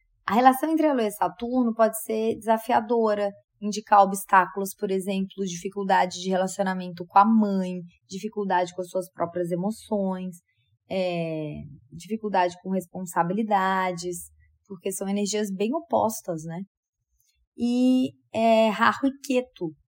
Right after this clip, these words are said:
também. É, esses dias eu li um mapa de uma pessoa que tinha Rahu com a Lua, assim, nossa, era muito forte, é, é, é eclipse, né? Qua-, é quase uma, uma dupla Lua ali, <laughs> é mu-, é muita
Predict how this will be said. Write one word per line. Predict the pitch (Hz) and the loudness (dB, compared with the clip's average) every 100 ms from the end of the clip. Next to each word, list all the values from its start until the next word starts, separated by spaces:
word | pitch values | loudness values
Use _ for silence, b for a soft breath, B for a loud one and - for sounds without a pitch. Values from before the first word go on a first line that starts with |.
| _ - | _ -4
também. | 190 185 180 170 165 - | -2 0 0 -2 -6 -12
É, | 165 175 165 160 | -10 -8 -8 -10
esses | 160 165 | -12 -10
dias | 170 175 | -8 -6
eu | 185 | -8
li | 185 | -8
um | 185 | -4
mapa | 175 175 196 | -4 -4 -6
de | 180 | -8
uma | 180 | -8
pessoa | 180 175 196 | -8 -8 -8
que | 208 | -10
tinha | - 214 240 214 | -10 0 2 0
Rahu | - - 190 196 | -2 -2 0 -2
com | 196 | -4
a | 185 | -4
Lua, | 160 160 208 208 | -4 -4 -2 -2
assim, | 143 202 202 | -4 -8 -6
nossa, | 196 - | -6 -8
era | 202 | -6
muito | 190 190 220 | -4 -6 -2
forte, | 330 320 254 233 - | 4 6 6 2 -6
é, | 170 | -8
é, | - 170 - | -6 -8 -8
é | 160 - 165 | -10 -6 -6
eclipse, | 175 277 302 381 - - | -2 2 2 2 -4 -8
né? | 175 180 | -6 -4
Qua-, | - - 165 180 | 0 0 0 -2
é | 180 | -4
quase | 175 - 233 285 294 b b b b b _ | 4 4 4 0 -6 b b b b b _
uma, | 240 247 247 233 202 180 - _ _ _ _ _ _ _ - | -2 0 2 2 0 -4 -10 _ _ _ _ _ _ _ -4
uma | 202 | -2
dupla | 196 226 226 262 240 | 0 -2 0 4 4
Lua | 190 185 170 | 2 0 -2
ali, | 156 175 185 | 0 0 0
<laughs> | |
é | 170 | -2
mu-, | 180 185 190 165 | -4 -4 -4 -4
é | |
muita | 165 165 190 226 - - | -4 -2 -2 -2 -4 -2